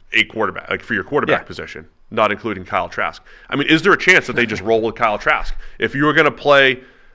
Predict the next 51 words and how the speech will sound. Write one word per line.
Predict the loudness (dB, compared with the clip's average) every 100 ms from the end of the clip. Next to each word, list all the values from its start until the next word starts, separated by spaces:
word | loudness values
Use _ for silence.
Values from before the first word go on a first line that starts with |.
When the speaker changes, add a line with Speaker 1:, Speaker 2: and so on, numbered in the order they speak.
| -2
Speaker 1:
like, | 0
I | 6 8
would | 8 6
play | 6 6
the |
Caleb | 6 6 4 4
Williams | 2 4 2 -4
game | -8 -8
here, | -8 -8 -8 -14 _ _ _ _ _
but, | 0 0
you | -2
know, | -4 -4
again, | -6 -8
we | -6
don't, | -6 -6 -6 -12 -16 -16 -14 -16 -18 -20 _
teams | -12 -8
don't | -6 -6
rebuild. | -8 -10 -12 -10
They | -10
don't, | -10
uh, | -12 -14 -16
they | -16
don't | -16
tank. | -18 -20 -20 -20 -12
Speaker 2:
Yeah, | -10 -10
I | -8
mean, |
Speaker 1:
Am | -2
I |
Speaker 2:
I | -2
don't, |
Speaker 1:
friends | -2 -4
here? | -8 -14 _ -12
Speaker 2:
I |
don't | -12 -12
think | -14 -14
they're | -12 -12 -12
Speaker 1:
Data | -14 -16 -14
science | -10 -4
guys? | -4 -4 -8
Speaker 2:
I | -10
don't | -8
think | -8 -8
they're |
Speaker 1:
Just | -8
kidding. | -10
Speaker 2:
rolling | -12 -14
with | -16
Trask. | -14 -14 -16 -20 -16 -14
I | -12
think | -14 -16 -18 -20